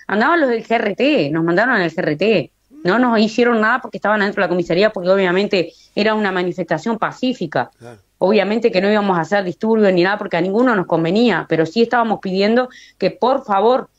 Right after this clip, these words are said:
Speaker 1: no nos, no, tuvieron que entrar dos personas representándonos a nosotros, ¿no? En Cardona, para entregar la firma, cuando aquí, a, en Florencio Sánchez nos recibió afuera el comisario que estábamos todos escuchando, porque éramos un grupo de vecinos.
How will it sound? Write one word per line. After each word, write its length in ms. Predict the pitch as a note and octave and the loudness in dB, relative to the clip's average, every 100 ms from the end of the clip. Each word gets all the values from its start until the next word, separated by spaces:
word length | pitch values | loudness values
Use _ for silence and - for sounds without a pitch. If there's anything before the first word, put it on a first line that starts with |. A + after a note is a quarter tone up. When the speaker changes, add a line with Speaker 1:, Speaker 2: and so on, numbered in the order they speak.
| _ - | _ -2
Speaker 1:
no 180 | A#3 D4+ | 2 4
nos, 220 | D4 G3+ | 2 0
no, 320 | A3+ A#3+ A3 | -2 -2 0
tuvieron 360 | A3+ C#4 D#4 C4+ | 2 4 4 4
que 80 | |
entrar 300 | A#3 A#3+ A#3+ | 2 2 -2
dos 160 | A#3 D4+ | -2 -4
personas 580 | D4+ - C4 C#4 D4 C4 | -4 -2 2 2 2 -2
representándonos 800 | A3 F#3+ - F#3+ A#3 A#3+ A#3 A#3 | -6 -6 -6 -2 0 0 -2 0
a 40 | |
nosotros, 520 | G#3 F#3+ B3+ C#4 F#4+ - - _ _ - | -2 0 0 0 -2 -4 -16 _ _ -2
¿no? 360 | G3 C4+ E4+ | 0 2 0
En 140 | - G3 | -4 -2
Cardona, 520 | F3+ F#3+ B3 D#4+ G4+ - _ _ - | -2 0 0 0 -2 -10 _ _ -4
para 180 | G#3+ | -2
entregar 300 | G#3+ G3+ A#3 | 0 0 0
la 120 | D4+ F#3+ | 0 0
firma, 480 | C4 C#4+ F#3 C3 - | 0 2 0 -2 -4
cuando 320 | F3 F3 F#3 | -2 0 0
aquí, 500 | E3+ B3+ C#4+ E4 D#4+ _ - | 0 2 4 4 0 _ -4
a, 280 | F#3 F#3 E3 | 0 0 0
en 160 | G3 | -2
Florencio 320 | F#3+ F#3+ F#3 F#3 | -2 -4 -4 -2
Sánchez 320 | A3 A#3+ C4+ | -2 2 2
nos 140 | G#3+ | 2
recibió 300 | F#3+ - A3 | -2 0 0
afuera 360 | B3 A#3+ B3+ B3 | 0 2 4 4
el 60 | A3+ | 0
comisario 460 | F#3+ F3+ G#3 A#3 | -4 -2 0 0
que 80 | B3 | 0
estábamos 400 | G#3 G#3+ A3+ E3 | 0 0 0 -2
todos 280 | - C#4 A3 | 2 2 2
escuchando, 580 | E3 E3+ E3 E3 E3 B2+ _ _ - | -2 -6 -4 -2 -2 -6 _ _ -6
porque 240 | F3+ F3 | -4 0
éramos 280 | G3 B3 B3 | 0 0 -4
un 80 | G#3 | -2
grupo 280 | F#3 A3+ G#3 | 0 0 2
de 60 | D#3+ | 2
vecinos. 520 | D3+ F3 E3 C#3+ | 2 0 0 0